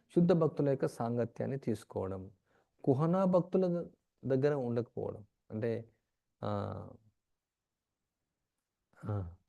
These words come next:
ని-, అంటే, ఆ, ఈ యొక్క మహాత్ములు ఎవరైతే ఉంటారో వాళ్ళ కపటత్వం, ఆ, వాళ్ళు నిష్కపటులు వాళ్ళు. ఆ, ఈ యొక్క కుహనా భక్తులు అయితే వాళ్ళ సరళత్వం అనేది లేదు.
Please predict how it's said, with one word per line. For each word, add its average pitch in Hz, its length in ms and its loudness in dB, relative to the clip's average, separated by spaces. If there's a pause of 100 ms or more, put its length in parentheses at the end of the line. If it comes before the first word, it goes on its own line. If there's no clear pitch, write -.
(400)
ని-, 135 320 4
అంటే, 110 560 0 (280)
ఆ, 110 140 -2 (280)
ఈ 127 80 -2
యొక్క 127 240 0
మహాత్ములు 117 640 -2
ఎవరైతే 147 320 -2
ఉంటారో 139 360 -2
వాళ్ళ 131 220 0
కపటత్వం, 135 800 -2 (1400)
ఆ, 110 300 4
వాళ్ళు 117 260 2
నిష్కపటులు 120 720 2
వాళ్ళు. 98 260 -6 (1500)
ఆ, 92 560 -6 (600)
ఈ - 20 2
యొక్క 113 160 0
కుహనా 143 280 0
భక్తులు 139 340 0
అయితే 139 180 -2
వాళ్ళ 131 260 2
సరళత్వం 127 640 -2
అనేది 143 240 -2
లేదు. 104 300 -2